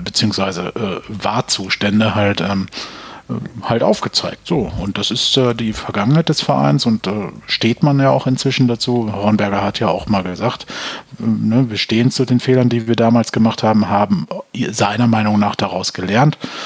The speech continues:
meiner Meinung nach auch. Ähm, und, äh, ja, deswegen, also das ist ganz gut, wie sich das im Verein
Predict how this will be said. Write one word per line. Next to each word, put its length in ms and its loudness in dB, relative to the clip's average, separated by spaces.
meiner 300 2
Meinung 320 2
nach 200 -2
auch. 300 0
Ähm, 220 4
und, 300 -2
äh, 260 -6
ja, 260 2
deswegen, 400 2
also 180 2
das 200 2
ist 220 -2
ganz 260 2
gut, 280 -6
wie 60 -2
sich 200 -4
das 200 0
im 140 0
Verein 400 0